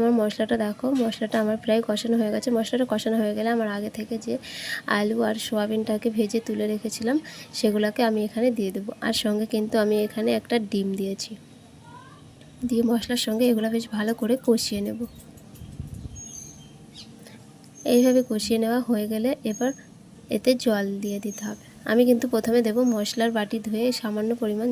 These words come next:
জল এখানে আমি দিয়ে দেবো। দিয়ে আমি এটাকে বেশ ভালো করে আবারও একটু কষিয়ে নেব। এরপর আমি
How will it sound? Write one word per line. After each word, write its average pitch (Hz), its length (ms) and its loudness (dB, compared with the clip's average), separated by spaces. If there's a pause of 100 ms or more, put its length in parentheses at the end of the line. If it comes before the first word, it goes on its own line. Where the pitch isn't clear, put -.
(120)
জল 220 160 2 (140)
এখানে 220 320 -2
আমি 208 120 -2 (200)
দিয়ে 202 220 -2
দেবো। 214 160 -10 (2000)
দিয়ে 226 240 4
আমি 233 180 2
এটাকে 214 240 -2 (100)
বেশ 233 140 0 (160)
ভালো 208 280 -2
করে 214 180 -2 (180)
আবারও 208 320 -2
একটু - 160 -10 (120)
কষিয়ে 208 400 -2
নেব। 196 120 -6 (1120)
এরপর 240 220 4 (100)
আমি 214 120 2